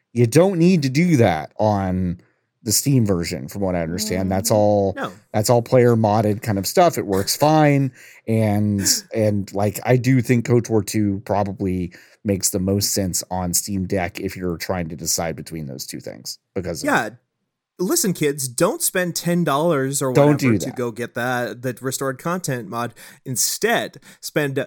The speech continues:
Speaker 3: six hundred dollars on an expensive piece of
Speaker 1: <laughs>
Speaker 3: hardware that you can use to play the
Speaker 1: No,
Speaker 3: games you already
Speaker 1: listen,
Speaker 3: own on P C.
Speaker 1: I'm just saying, if you already have one, I think that's, but,
Speaker 3: Right.
Speaker 1: but it's like, but, but I will say, if we're talking about,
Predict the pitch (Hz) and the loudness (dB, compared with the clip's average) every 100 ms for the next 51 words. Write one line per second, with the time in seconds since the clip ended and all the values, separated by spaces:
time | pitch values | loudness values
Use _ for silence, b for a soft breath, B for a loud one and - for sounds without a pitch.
0 | - - - - 285 - - 294 202 127 | -8 -10 -4 -4 -4 -8 -6 -6 -6 -6
1 | 92 120 104 95 - - 139 131 - 269 | -6 -8 -8 -10 -14 -10 -4 -2 2 2
2 | 196 240 233 190 - 202 156 269 262 262 | 2 2 2 0 0 2 2 2 2 4
3 | 202 127 139 214 247 165 175 240 175 - | 2 0 -4 -2 0 0 0 2 2 2
4 | 220 202 196 180 190 - 202 180 180 151 | 6 8 8 6 2 0 0 6 8 8
5 | - 120 208 185 135 143 208 214 208 151 | 4 2 4 2 0 2 6 6 6 6
6 | 196 - - 165 123 98 90 98 - - | 4 4 4 6 6 4 -2 -8 -10 2
7 | 156 160 165 175 185 220 214 208 190 175 | 4 4 4 4 4 6 6 8 6 6
8 | 175 175 107 151 101 92 95 101 101 127 | 6 6 4 2 -2 -4 -2 -2 0 -2
9 | 113 101 - 214 294 185 147 110 311 311 | 0 -2 0 4 4 4 -2 4 6 6
10 | 277 247 226 - b b b 127 247 160 | 6 6 4 -4 b b b 2 6 6
11 | 156 - 147 160 165 202 262 - 95 85 | 4 2 4 6 8 6 4 4 2 0
12 | 92 117 _ _ _ _ _ _ - 165 | -4 -6 _ _ _ _ _ _ -2 0
13 | 160 143 160 190 208 202 147 110 98 98 | 2 2 4 2 2 2 4 4 4 4
14 | 101 98 | 2 0